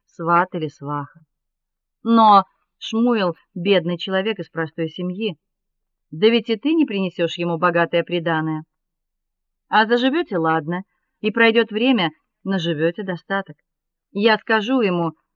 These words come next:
что мы согласны на этот брак. Свадьба будет здесь, у нас.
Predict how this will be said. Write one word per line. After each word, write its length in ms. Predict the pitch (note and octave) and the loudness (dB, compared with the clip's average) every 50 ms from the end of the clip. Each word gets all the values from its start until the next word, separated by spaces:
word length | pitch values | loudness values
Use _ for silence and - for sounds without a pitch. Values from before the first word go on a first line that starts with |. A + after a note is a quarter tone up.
| _ _ _ | _ _ _
что 220 | - - - G3+ F#3+ | -16 -10 -6 -4 -2
мы 260 | F#3+ F#3+ G3 F#3 E3+ _ _ _ _ _ _ _ _ _ | -2 -2 -2 -4 -6 _ _ _ _ _ _ _ _ _
согласны 640 | _ - - G3+ F#3+ F#3 G3+ G#3+ G#3+ G3 - - D#3+ | _ -4 -2 -2 0 2 4 4 4 4 2 -2 -6
на 140 | D#3+ D#3+ D#3 | -4 -4 -6
этот 180 | D3+ D#3+ D3 D3+ | -6 -8 -10 -10
брак. 280 | D3+ D3+ D3+ D3 C#3+ _ _ _ _ _ _ _ _ _ _ _ _ _ _ _ _ _ _ _ _ _ _ _ _ _ _ _ _ _ _ _ _ _ _ | -10 -10 -10 -10 -10 _ _ _ _ _ _ _ _ _ _ _ _ _ _ _ _ _ _ _ _ _ _ _ _ _ _ _ _ _ _ _ _ _ _
Свадьба 440 | - - D4+ E4 E4+ E4 C#4+ D4 C#4+ | -10 0 4 4 4 4 4 2 2
будет 240 | C#4+ D4 C4+ C#4 | 0 0 -2 -2
здесь, 540 | A3+ G#3+ F#3 E3+ F3 E3+ D#3 - - - _ _ _ _ _ _ _ - | -4 -4 -2 -2 -2 -2 -2 -4 -12 -20 _ _ _ _ _ _ _ -10
у 80 | G3+ G3+ | -6 -4
нас. 280 | G3 F#3 E3+ D#3+ D3+ | -2 -2 -2 -4 -6